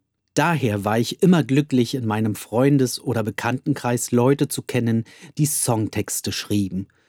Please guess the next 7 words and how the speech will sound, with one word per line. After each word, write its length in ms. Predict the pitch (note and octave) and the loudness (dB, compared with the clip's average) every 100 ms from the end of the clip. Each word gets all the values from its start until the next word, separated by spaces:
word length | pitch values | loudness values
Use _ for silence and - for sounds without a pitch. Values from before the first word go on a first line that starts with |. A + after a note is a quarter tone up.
| _ _ | _ _
Ich 140 | - | -6
bewegte 400 | - D#3+ A3+ - | 0 4 2 2
mich 240 | F3+ E3+ - | 2 2 -2
klugerweise 920 | - G3+ F3 C3+ G2+ A2 C#3 C#3 C3 | 0 2 2 0 0 2 2 2 0
in 140 | G#2+ | -2
meinem 440 | A2+ G#2+ C3+ D3 C3+ | -2 2 2 2 2
Element, 580 | C#3 C#3+ C3+ C3 B2 | 2 2 4 2 0